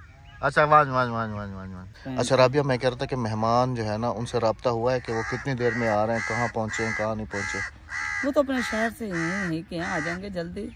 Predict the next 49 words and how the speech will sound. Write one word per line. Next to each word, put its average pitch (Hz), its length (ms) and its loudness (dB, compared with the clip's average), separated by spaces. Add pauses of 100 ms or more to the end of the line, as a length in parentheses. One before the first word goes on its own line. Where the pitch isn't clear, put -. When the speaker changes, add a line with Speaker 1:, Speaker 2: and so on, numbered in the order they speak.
(540)
Speaker 1:
चलो, 233 240 10
शाबाश, 220 440 10
लेके 220 240 0
चलो, 226 260 2
लेके 220 280 -2
चलो 220 220 -2
घर, 185 220 2
शाबाश 190 600 2
मेरे 185 180 -6
बच्चों, 170 280 -10
शाबाश। 170 760 4 (480)
राबिया, 143 320 0 (300)
Speaker 2:
हाँ 160 100 -20
जी। - 200 -20 (100)
Speaker 1:
उड़ 117 160 -2
जाओ, 98 240 0 (140)
मेहमान 113 420 0
अब 101 160 -4
पहुँच 110 180 2
चुके 98 240 -8
हैं। 95 200 -6
Speaker 2:
हाँ, 165 280 -8 (100)
चलते - 300 -14
हैं। - 160 -6
Speaker 1:
स्वांजना 123 400 8
सारा 120 280 10
बन 131 200 6
गया 127 240 6
जी, 120 100 4
अल्हम्दुलिल्लाह 120 540 4
से, 123 140 0
बस 120 180 4
Speaker 2:
हाँ - 60 -4
Speaker 1:
ये 117 100 2
Speaker 2:
जी। 104 100 -8
Speaker 1:
थोड़ा 113 140 6
बहुत 110 320 4
रह 110 160 8
गया 107 260 4
जी, 101 140 -2
मेथा। 117 280 2
Speaker 2:
स्वांजना 135 260 4
अभी 254 180 -6
थोड़ा 247 220 -6
सा 254 100 -4
चूरा 262 320 -4
चूरा 233 300 -8
रह 175 200 -6
गया, 190 320 -6